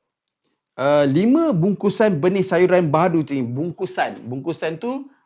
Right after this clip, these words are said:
maksudnya dalam, uh, besar macam tu. Okey, eh? Dalam bungkusan ini ada paket. Ha, paket tu dalam macam ni. Ha, yang ni tadilah macam ni. Ha, dia, dah ada berapa satu paket ni?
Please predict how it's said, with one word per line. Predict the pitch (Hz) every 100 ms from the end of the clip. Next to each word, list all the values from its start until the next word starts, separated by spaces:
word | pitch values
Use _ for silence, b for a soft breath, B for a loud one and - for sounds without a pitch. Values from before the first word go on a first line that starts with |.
| -
maksudnya | 123 139 170 170
dalam, | 151 135 143 147 - _
uh, | 104 113
besar | 107 117 - 117
macam | 107 110 101
tu. | 104 95 _ _ _ - -
Okey, | 98
eh? | 104 214 160
Dalam | 127 160 247 175 - _ -
bungkusan | 135 139 160 156 160 120
ini | 127 214 370 B B B -
ada | 131 143 123 127 202 311 403 _ _ _ _ 165
paket. | 156 - 120 - _ _ _ -
Ha, | 104 107
paket | - 135 - - 180
tu | 196
dalam | 147 135
macam | 131 123
ni. | 117 - _ _ _ -
Ha, | 95
yang | 104 113
ni | 110 123 123
tadilah | 127 143 175 - - _ _
macam | 110 113
ni. | 107 104 _ _ _ _ _ _ _ _ _ _ _ _ _ _
Ha, | 95 98
dia, | 95 113
dah | 120 139
ada | 135
berapa | 143 151 208
satu | 190 160 -
paket | 175 -
ni? | 180